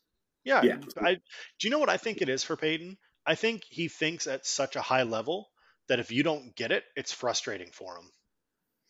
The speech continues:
Speaker 1: I think he's one of those people that just sees the game diff-, like, Peyton Manning could talk to, um, like, Tony Dungy and Bill Belichick about football, no problem. But if you and I were asking him questions about things, we'd be like,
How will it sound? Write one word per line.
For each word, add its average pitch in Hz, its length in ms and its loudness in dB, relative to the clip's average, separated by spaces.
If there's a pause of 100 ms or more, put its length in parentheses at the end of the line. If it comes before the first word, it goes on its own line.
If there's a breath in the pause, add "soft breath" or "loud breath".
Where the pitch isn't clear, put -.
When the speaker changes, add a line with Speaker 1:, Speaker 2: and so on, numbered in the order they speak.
(960)
Speaker 1:
I 131 80 -4
think 135 200 2
he's 139 160 -2
one 135 120 2
of 131 60 0
those 131 140 2
people 120 300 -4
that 110 120 0
just - 180 -4
sees 120 240 -2
the 120 80 -6
game 107 260 -6
diff-, 117 180 -8
like, 110 180 -4 (520 loud breath)
Peyton 220 220 6
Manning 175 280 4
could 147 200 -4
talk 135 340 4
to, 117 480 2 (180)
um, 95 560 -6 (100)
like, 98 280 -2 (440)
Tony 131 280 0
Dungy 110 440 0
and 92 140 -14
Bill 113 180 -2
Belichick 113 520 -4
about 92 200 -12
football, - 480 -12 (240)
no 117 180 2
problem. 87 460 -4 (880 soft breath)
But 131 120 4
if 110 100 -2
you 208 140 2
and 196 80 6
I 160 140 8
were 135 100 6
asking 120 440 2
him 110 120 -10
questions 120 500 0
about 101 240 -4
things, 95 400 -8
we'd 113 160 -2
be 107 120 -2
like, 95 280 -4